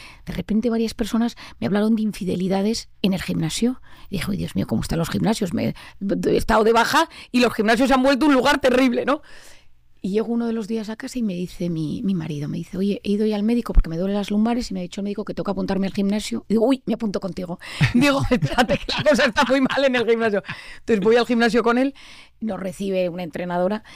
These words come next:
y mi marido le empieza a explicar que si su espalda, no sé qué, me mira a mí,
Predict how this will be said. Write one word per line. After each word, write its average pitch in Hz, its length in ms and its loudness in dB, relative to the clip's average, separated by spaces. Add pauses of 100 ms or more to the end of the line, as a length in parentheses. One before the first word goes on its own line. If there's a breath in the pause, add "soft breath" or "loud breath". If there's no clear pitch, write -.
(240 loud breath)
y 214 100 2
mi 180 80 0
marido 170 320 -2
le 165 60 -2
empieza 165 220 -2
a - 20 -4
explicar 180 400 -4
que 165 80 -6
si - 120 -6
su - 120 -4
espalda, 196 400 -2
no 156 80 -6
sé 156 100 -8
qué, 202 220 -2
me - 80 -4
mira 170 180 0
a 175 40 -2
mí, 202 260 0